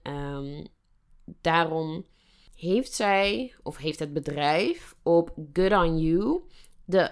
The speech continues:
allerlaagste rating, ehm, mogelijk. En Good On You is een bedrijf, ehm, of tenminste is een, eh, ratingsysteem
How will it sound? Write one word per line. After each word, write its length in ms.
allerlaagste 800
rating, 680
ehm, 480
mogelijk. 720
En 420
Good 180
On 220
You 220
is 100
een 120
bedrijf, 760
ehm, 520
of 140
tenminste 420
is 120
een, 320
eh, 260
ratingsysteem 1300